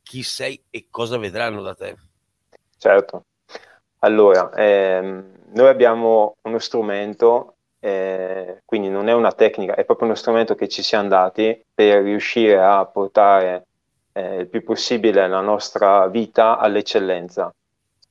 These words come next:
Speaker 2: E questo strumento, eh, si chiama regressione cosciente, in questo caso metodo ram. E la regressione cosciente cosa fa? Semplicemente, eh, attraverso,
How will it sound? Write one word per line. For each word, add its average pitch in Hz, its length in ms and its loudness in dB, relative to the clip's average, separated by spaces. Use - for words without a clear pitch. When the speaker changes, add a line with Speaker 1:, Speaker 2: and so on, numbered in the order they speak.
Speaker 2:
E 104 400 2
questo 123 280 0
strumento, 127 880 0
eh, 101 460 -2
si - 180 -10
chiama 107 280 -2
regressione 101 500 -4
cosciente, 92 760 -6
in 110 100 -10
questo 110 260 0
caso 98 280 0
metodo 98 380 -2
ram. 90 360 0
E 117 760 6
la 120 100 4
regressione 127 440 0
cosciente 131 680 -4
cosa 107 260 -10
fa? - 340 -6
Semplicemente, 117 1080 -6
eh, 98 420 -2
attraverso, 113 960 0